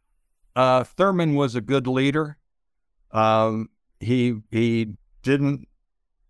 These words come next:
"Let's go, let's go." He didn't do any of that stuff. He just put his uniform on, went out and played.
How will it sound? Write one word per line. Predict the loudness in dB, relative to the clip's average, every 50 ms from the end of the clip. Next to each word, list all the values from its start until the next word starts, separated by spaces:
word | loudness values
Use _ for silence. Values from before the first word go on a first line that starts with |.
| _ _ _ _ _ _ _ _ _ _ _ _ _ _ _ _ _ _ _ _ _ -2
"Let's | -2 -2 -2 0
go, | 0 2 2 4 4 4 2
let's | 2 0 -2 -2
go." | -2 -2 -2
He | 0 -2 -2 0
didn't | 0 0 0 0 0
do | -2 0
any | 0 0 2 2 0
of | 2
that | 2 2 0 0 -2
stuff. | -6 -4 0 0 0 0 -2
He | -4 -4
just | -2 -2 -2 -2 -2 -4 -8 -8
put | -4 -2 0 0
his | -2 -2 0 0
uniform | 0 0 0 -2 -2 0 0 2 2 2 2
on, | 2 2 0 0 0 0
went | 0 0 0
out | 0 0 -2 -2 -4
and | -8 -12 -10
played. | -6 -4 -4 -4 -4 -6